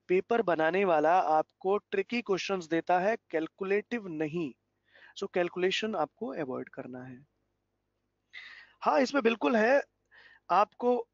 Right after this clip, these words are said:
इसमें पावर से अगर मेरे भाई मैं इसमें ये कर दूं कि, अ, थ्री थर्टी टू की पावर यहां से मैं यहां से कर दूं फ़ोर्टी सेवन या थर्टी सेवन या कुछ भी, मतलब बहुत सारी रैंडम वैल्यूज दी जा सकती हैं।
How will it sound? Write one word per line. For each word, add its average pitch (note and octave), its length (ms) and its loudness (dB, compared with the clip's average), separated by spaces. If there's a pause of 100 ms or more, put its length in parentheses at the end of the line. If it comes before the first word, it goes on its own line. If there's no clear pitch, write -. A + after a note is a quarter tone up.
(120)
इसमें A3+ 280 0 (140)
पावर G3+ 320 2
से A3 280 0 (160)
अगर G3 220 -2
मेरे F#3 220 -2
भाई D#3+ 340 -4
मैं D#3 260 -6
इसमें E3 240 -8
ये D#3+ 180 -4
कर C#3 200 -4
दूं D3 140 -4 (1500)
कि, F#3 420 -6
अ, D#3+ 320 0 (140)
थ्री F#3 180 -4
थर्टी F3+ 340 -2
टू F3+ 180 -4
की F#3 160 -8
पावर D#3+ 420 0
यहां D#3 300 -2
से D#3 420 0 (480)
मैं D#3 240 0
यहां D3+ 180 -2
से D#3+ 140 -4
कर D3+ 160 -2
दूं D#3+ 140 -2
फ़ोर्टी D#3 340 -6
सेवन D#3 440 0 (1080)
या D3 280 -2
थर्टी D#3 320 -6
सेवन D3 420 0
या E3+ 100 0
कुछ - 280 -6
भी, G3 100 4
मतलब D#3+ 260 -2
बहुत F#3 220 0
सारी B3+ 160 2
रैंडम A#3+ 300 -2
वैल्यूज A#3 240 0
दी A3 140 -2
जा G3 120 2
सकती F#3+ 300 -4
हैं। G#3 160 0